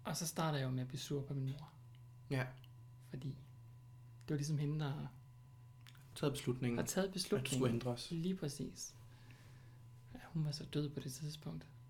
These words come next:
Speaker 1: Øhm.
Speaker 2: Så er det svært at konfrontere.
Speaker 1: <laughs> Ja, lige præcis. Men stille og roligt, så gik det op for mig,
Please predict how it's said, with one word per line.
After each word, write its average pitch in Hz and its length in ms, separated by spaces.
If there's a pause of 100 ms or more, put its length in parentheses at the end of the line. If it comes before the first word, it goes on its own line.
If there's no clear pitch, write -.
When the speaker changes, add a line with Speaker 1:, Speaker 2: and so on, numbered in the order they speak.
(120)
Speaker 1:
Øhm. 147 560 (160)
Speaker 2:
Så - 120
er 117 40
det 117 100
svært - 240
at 254 60 (160)
konfrontere. 240 440 (140)
Speaker 1:
<laughs> 151 200
Ja, 190 80
lige 180 160
præcis. 175 320 (600)
Men 160 80
stille 214 200
og 208 60
roligt, 202 140
så 196 60
gik 190 160
det 160 80
op 180 160
for 160 140
mig, 175 160